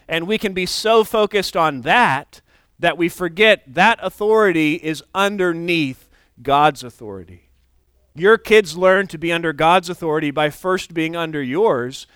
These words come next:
and by seeing you live under God's authority as well. God is the author of the family, and he's the authority over it. A second principle we see is that marriage is the foundation of the family.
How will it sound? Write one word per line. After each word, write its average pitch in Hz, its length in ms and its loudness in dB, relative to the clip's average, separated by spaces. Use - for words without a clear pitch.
and 170 260 -4
by 165 220 4
seeing 220 640 -2
you 165 560 -4
live 160 560 0
under 165 400 -2
God's 120 600 -2
authority 120 580 -10
as 104 180 -18
well. 104 400 -18
God 170 200 4
is 143 120 -8
the 139 160 -10
author 143 760 -6
of 123 340 -12
the - 80 -10
family, 160 440 -2
and 123 160 -6
he's 135 300 -10
the 131 140 -10
authority 143 800 -4
over 127 360 -8
it. - 380 -18
A - 60 -16
second 254 340 -2
principle 170 440 -2
we 151 120 0
see 165 460 -2
is 170 200 -2
that 165 180 0
marriage 175 880 2
is 147 220 -10
the 151 120 -8
foundation 160 880 -2
of 131 180 -8
the 123 100 -10
family. 107 560 -10